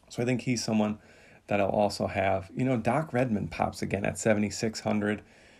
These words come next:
Um, he has been, you know, everything. Here's my, here's my worry about Doc. Um, he's, his around the green game is pretty treacherous, and his putter hasn't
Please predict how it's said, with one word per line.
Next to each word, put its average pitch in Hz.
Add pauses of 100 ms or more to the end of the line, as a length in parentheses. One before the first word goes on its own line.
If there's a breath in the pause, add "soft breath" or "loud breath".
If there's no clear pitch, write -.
(180 loud breath)
Um, 95
he 127
has 107
been, 104
you 120
know, 101 (120)
everything. 139
Here's 135
my, 113
here's 120
my 107
worry 104
about 90
Doc. 92 (500 loud breath)
Um, 92
he's, 117
his 123
around 98
the 101
green 104
game 101
is 95
pretty 98
treacherous, 101 (520 loud breath)
and 98
his 95
putter 101
hasn't 101